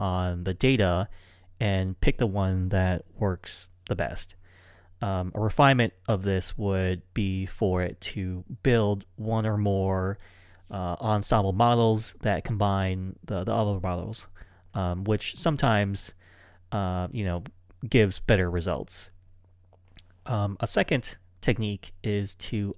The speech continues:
optimize the hyperparameters of the best models, or, uh, um, and, and basically train an even better model. Um, so feature engineering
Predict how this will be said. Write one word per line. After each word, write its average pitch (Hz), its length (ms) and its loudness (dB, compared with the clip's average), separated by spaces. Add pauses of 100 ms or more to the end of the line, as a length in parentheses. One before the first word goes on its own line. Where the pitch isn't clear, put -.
optimize 101 680 -2
the 98 320 -4
hyperparameters 95 920 -2 (720)
of 95 580 0
the 110 60 -2
best 95 280 2
models, 92 640 2
or, 87 560 -2 (240)
uh, 82 460 -6 (360)
um, 85 320 -8 (140)
and, 92 300 -6 (160)
and 92 280 -4 (160)
basically 123 360 0
train 101 600 0 (320)
an 135 80 -6
even 110 280 0
better 98 280 4
model. 85 460 -4 (720)
Um, 95 480 2
so 101 380 4
feature - 420 -2
engineering 98 800 0